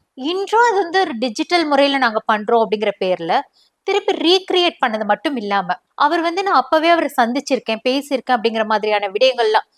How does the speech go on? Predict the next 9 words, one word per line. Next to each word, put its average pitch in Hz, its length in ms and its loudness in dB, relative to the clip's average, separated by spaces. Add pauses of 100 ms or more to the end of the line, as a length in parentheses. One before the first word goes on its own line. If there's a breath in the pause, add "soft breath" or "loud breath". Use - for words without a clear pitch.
(120)
தொண்ணூறு 277 260 2
காலகட்டங்கள்லயே 254 600 0
அவர் 302 140 2
நம்ம 220 180 -2 (140)
சந்திச்சிருக்கோம் 233 480 -2
அப்படிங்கிற 220 240 -4
மாதிரியான 214 340 0
விடயங்கள்லாம் 214 520 -4
சொல்றாங்க. 175 260 -4